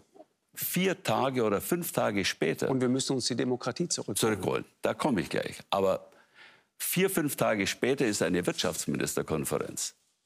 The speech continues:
Speaker 1: Und er stellt sich neben Habeck, den er direkt gemeint hat, hin und macht wieder ein gemeinsames Bild nach dem Motto,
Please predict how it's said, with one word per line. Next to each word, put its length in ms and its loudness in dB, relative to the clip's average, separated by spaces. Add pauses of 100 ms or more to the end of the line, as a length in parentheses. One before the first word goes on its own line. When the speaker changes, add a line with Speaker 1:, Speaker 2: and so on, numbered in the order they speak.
(340)
Speaker 1:
Und 140 0
er 140 2
stellt 360 0
sich 220 0
neben 360 2
Habeck, 540 -2
den 200 2
er 120 2
direkt 400 0
gemeint 400 0
hat, 200 0
hin 320 0 (300)
und 140 2
macht 240 2
wieder 180 2
ein 100 0
gemeinsames 640 0
Bild 240 0
nach 160 0
dem 160 0
Motto, 420 0